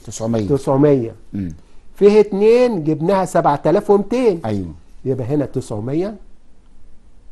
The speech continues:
Speaker 2: زائد سبعة آلاف ومتين زائد فيه تلاتة اللي هي ألف وخمسمية. هنيجي نجمع مع بعض، ادي الصفرين، تسعة واتنين حداشر، وخمسة ستاشر، ستة معانا الواحد،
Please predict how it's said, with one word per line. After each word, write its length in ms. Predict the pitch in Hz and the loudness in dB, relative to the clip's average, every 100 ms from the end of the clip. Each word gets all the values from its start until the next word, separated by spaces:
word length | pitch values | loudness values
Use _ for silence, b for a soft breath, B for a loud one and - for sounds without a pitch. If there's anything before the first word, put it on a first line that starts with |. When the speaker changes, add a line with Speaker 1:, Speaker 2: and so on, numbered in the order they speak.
| - - - - - - - - - - - - - - - b b b - - | -20 -20 -20 -20 -20 -20 -20 -18 -20 -20 -20 -20 -20 -20 -20 b b b -16 -6
Speaker 2:
زائد 400 | 120 151 107 101 | 0 0 0 -6
سبعة 440 | - - 147 127 - | -8 -2 0 0 -2
آلاف 300 | 135 151 - | -4 -4 -4
ومتين 540 | 131 127 156 185 214 196 - - - | -4 -4 0 0 0 -6 -16 -20 -18
زائد 380 | 120 139 214 170 | -6 -2 -2 -2
فيه 220 | - 180 160 | -4 -6 -6
تلاتة 300 | 151 160 160 | -6 -4 -4
اللي 160 | 135 135 | -4 -4
هي 360 | 151 143 143 | -4 -4 -2
ألف 300 | 151 151 - - 120 | -2 -4 -12 -18 -14
وخمسمية. 720 | 117 117 117 104 98 - - - - b b b b b - | -10 -10 -10 -12 -12 -14 -20 -20 -20 b b b b b -4
هنيجي 260 | 247 240 | -2 0
نجمع 460 | 190 165 160 131 107 | -2 0 -2 -2 -4
مع 200 | 95 95 | -8 -8
بعض، 320 | 104 175 214 180 | -2 0 0 -4
ادي 160 | 151 127 | -6 -6
الصفرين، 680 | - - - 135 180 185 | -8 -10 -6 -2 -2 -4
تسعة 320 | 180 170 147 127 | -6 -6 -4 -4
واتنين 920 | 120 117 143 147 135 117 113 107 104 | -4 -2 -2 0 -2 -4 -10 -12 -14
حداشر، 760 | 92 127 117 147 180 - 196 190 | -12 -8 -4 -4 -4 -4 -4 -4
وخمسة 800 | 139 131 135 151 139 - 117 110 | -6 -8 -4 -4 -4 -6 -10 -12
ستاشر، 840 | 104 117 - - 151 185 185 190 | -12 -14 -12 -6 -4 -4 -4 -4
ستة 500 | 185 - - 147 - | -6 -12 -10 -10 -8
معانا 260 | 113 120 127 | -8 -8 -10
الواحد، 540 | 107 131 170 185 190 | -8 -6 -6 -6 -8